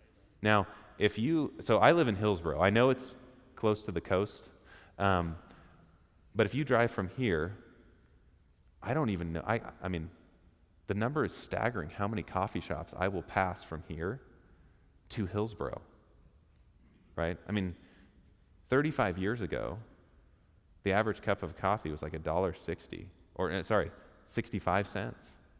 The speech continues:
And now we spend three to four dollars, right? But we need to know what we spend on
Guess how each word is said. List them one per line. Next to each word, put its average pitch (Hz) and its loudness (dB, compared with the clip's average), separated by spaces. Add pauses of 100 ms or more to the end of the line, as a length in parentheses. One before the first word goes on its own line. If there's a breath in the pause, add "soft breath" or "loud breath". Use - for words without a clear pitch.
(240)
And 87 -6
now 92 0
we 113 -4
spend 82 -8
three 92 -4
to 85 -6
four 80 -6
dollars, 90 -4
right? 82 -6 (520 soft breath)
But 101 -4
we 120 -4
need 143 -6
to 92 -2
know 90 -4
what 80 -4
we 80 -8
spend 85 -10
on - -12